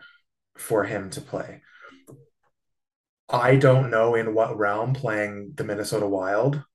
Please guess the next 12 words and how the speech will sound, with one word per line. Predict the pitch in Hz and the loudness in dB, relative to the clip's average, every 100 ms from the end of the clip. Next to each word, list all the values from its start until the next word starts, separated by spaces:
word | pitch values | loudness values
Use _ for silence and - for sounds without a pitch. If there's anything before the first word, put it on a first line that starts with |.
| _ _ _ _ _ _ _ - | _ _ _ _ _ _ _ -8
is | 107 | -6
a | 107 | 0
good | 113 | 2
opportunity | 107 104 101 104 101 | 2 0 -4 -6 -6
for | 104 107 | -4 -4
Nikita | 98 95 101 | -4 -8 -8
Zaitsev | 98 95 95 98 90 | -4 -4 -4 -6 -8
to | 92 | -8
draw | 95 90 | -8 -8
into | 90 - | -10 -10
the | |
lineup, | 92 90 78 - | -10 -10 -12 -14